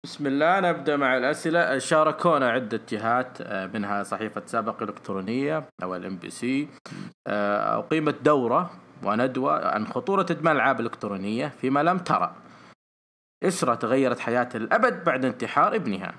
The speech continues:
وشاب لم يخرج من غرفته لمدة شهر ونصف بسببها.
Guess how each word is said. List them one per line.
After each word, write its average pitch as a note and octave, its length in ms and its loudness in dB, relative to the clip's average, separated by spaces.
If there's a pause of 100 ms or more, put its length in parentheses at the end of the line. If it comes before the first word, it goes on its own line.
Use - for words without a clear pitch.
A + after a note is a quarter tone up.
وشاب D3 640 0
لم F3 360 0
يخرج F3+ 380 0
من E3+ 120 -4
غرفته D#3+ 400 -2
لمدة B2+ 420 -2
شهر C3 360 0
ونصف B2+ 540 0
بسببها. F2 680 -4